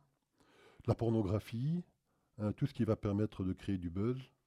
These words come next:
euh, aura beaucoup plus de chances de, de réussir. Donc, avoir des idées de ce genre-là. Et le troisième talent qu'il faut, et c'est le seul peut-être positif, quoique, c'est un talent marketing où il faut avoir le culot.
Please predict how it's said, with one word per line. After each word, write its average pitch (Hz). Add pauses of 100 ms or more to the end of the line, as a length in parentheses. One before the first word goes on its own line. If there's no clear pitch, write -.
(720)
euh, 98
aura 101
beaucoup 110
plus 101
de 95
chances 92
de, 82
de 80
réussir. 110 (840)
Donc, 101 (720)
avoir 120
des 107
idées 107
de -
ce 101
genre-là. 95 (540)
Et 113
le 98
troisième 120
talent 107
qu'il 104
faut, 160
et 104
c'est -
le 92
seul 117
peut-être 104
positif, 90
quoique, 131 (460)
c'est -
un 98
talent 101
marketing 104
où 127
il 107
faut 120
avoir 110
le 113
culot. 175